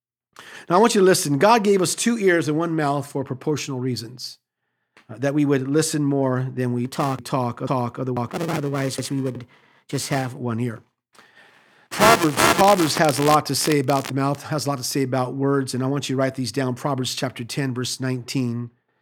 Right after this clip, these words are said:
says, "When words are many,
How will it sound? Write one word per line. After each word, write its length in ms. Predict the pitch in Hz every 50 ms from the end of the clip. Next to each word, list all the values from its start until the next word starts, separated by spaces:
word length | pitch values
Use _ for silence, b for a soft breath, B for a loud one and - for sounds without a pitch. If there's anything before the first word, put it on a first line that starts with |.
| _ _ _ _ _ _ _ _ _ _ _
says, 280 | - - 160 156 147 131
"When 200 | 143 147 143 143
words 380 | 160 175 185 190 180 156 - -
are 180 | 147 151 147
many, 640 | 143 143 151 170 175 160 135 127 127 135 139 143